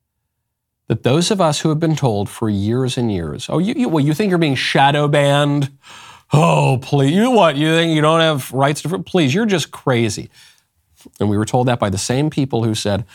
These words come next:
Well, you don't wanna take the experimental vaccine for covid? You're crazy. Oh, it's totally safe and totally effective. You're just, you don't, hold on. You don't,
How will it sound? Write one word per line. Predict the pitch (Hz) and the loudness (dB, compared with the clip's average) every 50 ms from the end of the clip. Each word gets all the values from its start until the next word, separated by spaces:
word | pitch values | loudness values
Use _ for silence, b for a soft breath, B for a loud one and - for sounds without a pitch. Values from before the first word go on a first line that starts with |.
| B B B B B B | B B B B B B
Well, | - - | 0 2
you | 262 | 4
don't | 349 359 302 247 | 4 4 4 4
wanna | 233 208 190 147 | 4 4 2 0
take | - - 156 180 233 254 - 208 | -2 0 0 0 0 0 0 0
the | 170 147 131 120 110 101 - b b b b b | 2 2 2 2 2 0 -4 b b b b b
experimental | 120 - - - - - 139 175 196 196 175 175 175 190 180 - 185 165 156 151 143 143 127 | -4 -2 -2 -2 0 2 2 4 4 2 2 2 0 0 0 0 0 0 0 0 0 0 0
vaccine | 110 131 127 127 143 156 - - - - 151 165 196 - 220 | 0 2 2 2 2 2 -2 -4 -4 -2 0 0 0 0 0
for | - 170 135 | 0 -2 -2
covid? | - - 180 202 226 - 170 | 0 0 0 0 0 0 0
You're | 185 302 339 - | 2 2 2 2
crazy. | 156 - - - - - 175 180 190 208 208 202 160 135 123 92 78 71 - - b b b b b b | 0 -2 -4 -4 -2 0 2 2 4 2 2 2 2 2 0 0 -2 -6 -12 -20 b b b b b b
Oh, | 247 240 214 | 0 2 2
it's | 180 - - - - | 0 -2 -4 -8 -8
totally | - - - - - 277 302 220 233 165 139 117 | -8 -8 -4 0 2 2 2 2 2 2 0 0
safe | - - 123 101 85 92 - - | -2 -2 -4 -4 -4 -4 -6 -6
and | 131 147 | -6 -6
totally | - - 226 240 262 247 254 196 139 113 | -4 0 0 0 2 2 2 2 2 0
effective. | 92 - - 101 85 76 - - - - - _ _ _ _ - | -2 -4 -4 -6 -6 -6 -8 -14 -20 -20 -20 _ _ _ _ -2
You're | 156 190 285 320 | 0 2 2 2
just, | 247 170 160 143 - - B B B B B | 2 0 0 -2 -4 -6 B B B B B
you | 190 202 294 359 | 2 4 4 6
don't, | 359 302 277 247 214 - - _ _ | 4 4 2 2 0 -4 -12 _ _
hold | - 233 247 302 330 311 208 | -6 0 2 2 4 4 4
on. | 151 98 76 - - - - _ _ _ _ _ _ _ _ _ _ _ _ _ _ _ _ _ _ _ - - 165 | 2 2 0 -4 -10 -18 -20 _ _ _ _ _ _ _ _ _ _ _ _ _ _ _ _ _ _ _ -6 0 2
You | 196 247 | 2 4
don't, | 277 277 277 - 143 | 4 2 0 -2 -8